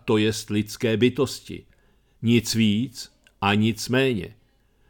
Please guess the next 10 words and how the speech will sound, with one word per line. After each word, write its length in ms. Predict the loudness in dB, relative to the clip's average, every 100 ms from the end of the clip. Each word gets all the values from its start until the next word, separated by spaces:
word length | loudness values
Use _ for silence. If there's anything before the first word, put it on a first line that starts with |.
| _ -4
Měl 320 | 2 4 4
by 140 | 4
vědět, 560 | 4 4 2 0 -2 -4
že 220 | -4 -2
pes 260 | 0 0 0
zahnaný 640 | 0 -2 0 0 0 0 0
do 160 | -2
kouta 440 | 2 2 2 0 -2
většinou 540 | -2 -2 -2 0 0
kouše, 640 | 2 0 0 -2 -4 -4